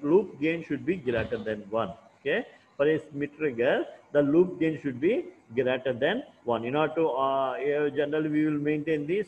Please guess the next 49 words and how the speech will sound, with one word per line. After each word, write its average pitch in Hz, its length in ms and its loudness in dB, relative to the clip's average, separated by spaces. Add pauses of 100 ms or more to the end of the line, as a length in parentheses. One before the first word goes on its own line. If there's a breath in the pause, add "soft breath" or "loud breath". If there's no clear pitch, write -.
mid 147 200 -8
trigger, 156 280 0 (180)
uh, 143 380 0
output, 139 360 0
uh, 135 100 2
loop 135 360 -2
gain 143 220 -2
V 196 260 -2 (300 loud breath)
is 175 160 -2
greater 123 400 -2
than 113 240 -2
one. 90 120 -6 (120)
Okay, 190 220 -2
it 170 100 -4
is 208 140 -4
a 208 40 4
bistable 170 480 0
multivibrator. 123 840 0
Okay, 160 280 -4
it 131 100 -8
is 143 120 -2
a 147 40 0
bistable 139 520 -2
multivibrator, 127 880 0 (380 loud breath)
but 180 260 0
we 156 120 2
are 147 120 4
going 147 240 0
to 156 80 -4
maintaining 139 640 -2
the, 220 220 0 (300 loud breath)
eh, 160 120 2
because 190 420 2
here 190 260 0
we 185 140 2
won't 175 380 2
require 165 500 2
that 143 160 0
operation. 117 640 -4
Okay, 170 160 -4
previously 165 520 -2
what 147 240 2
you, 156 160 -2
one 135 200 -4
transistor 156 460 -4
making 139 320 -6
another 135 260 -4
transistor 131 440 -6
off. 110 240 0